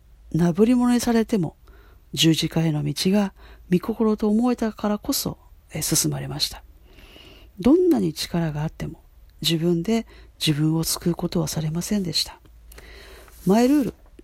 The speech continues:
ていうのは、たとえすることができたとしても、しないことを選ぶ力。自分を抑えて、あえて難しい方を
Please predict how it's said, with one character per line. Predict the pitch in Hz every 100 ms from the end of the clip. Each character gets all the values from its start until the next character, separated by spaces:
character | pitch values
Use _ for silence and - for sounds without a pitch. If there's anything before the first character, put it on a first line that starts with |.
| -
て | -
い | 165
う |
の | 143
は、 | 151 170 147 - - - -
た | 226
と | - 320
え | 202 - - - - - - -
す | - 240
る | 262
こ | 269
と | 294
が | 247
で | 175 208
き | -
た | 165
と | -
し | 151
て | - 175
も、 | 151 147 - -
し | - - 180
な | 214
い | 247
こ | - 254
と | 262 180
を | - -
選 | 156 180
ぶ | 156
力。 | - - 156 - - - - - - - - - -
自 | -
分 | 156 165
を |
抑 | 165 165 214 175
え | 151
て、 | 214 208 - - - - -
あ | 254
え | 269
て | - 147 - - _ - -
難 | 156 151 - 180
し | - 226
い |
方 | - 175 151
を | 170